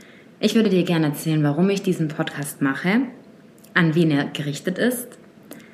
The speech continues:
welche Folgen und welche Themen dich erwarten. Und ja, zum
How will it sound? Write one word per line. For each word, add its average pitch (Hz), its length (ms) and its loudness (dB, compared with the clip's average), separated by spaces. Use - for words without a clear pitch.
welche 170 240 0
Folgen 190 580 0
und 147 140 -2
welche 147 320 -6
Themen 190 460 2
dich 147 200 -6
erwarten. 160 920 -2
Und 170 500 2
ja, 190 260 2
zum 165 160 -4